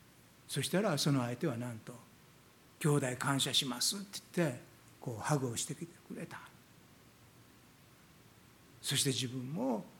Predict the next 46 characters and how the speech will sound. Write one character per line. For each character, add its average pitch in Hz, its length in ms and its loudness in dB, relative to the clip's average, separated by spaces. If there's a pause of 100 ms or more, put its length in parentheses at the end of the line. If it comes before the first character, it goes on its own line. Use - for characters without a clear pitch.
(220)
本 147 220 4
当 165 100 4
に 160 100 6
泣 147 180 4
き 151 60 0
な 139 120 -2
が 143 140 -6
ら、 98 300 -4 (1300)
「主 - 220 6
を 127 100 2
感 131 240 -2
謝 123 140 2
し - 140 4
ま 120 180 -6
す」、 - 220 -4 (1120)
ハ 139 160 0
グ 120 140 -6
を 101 60 -10
し - 120 -2
た。 - 200 -8 (1700)
イ 143 80 4
エ 143 80 6
ス 135 140 2
様 123 160 0
が 113 80 -4
ど 110 140 -6
れ 120 100 -4
ほ 123 140 -8
ど 202 300 0 (580)
自 123 120 0
分 120 200 -2
を 117 60 -4
愛 143 160 4
し - 60 4
て - 80 -6
く 147 100 -8
だ 123 140 -4
さ 143 140 2
っ 139 40 2
て 143 140 -6
お 143 80 2
ら 156 80 0
れ 196 60 0
る 247 60 2
の 254 120 0
か。 - 160 -8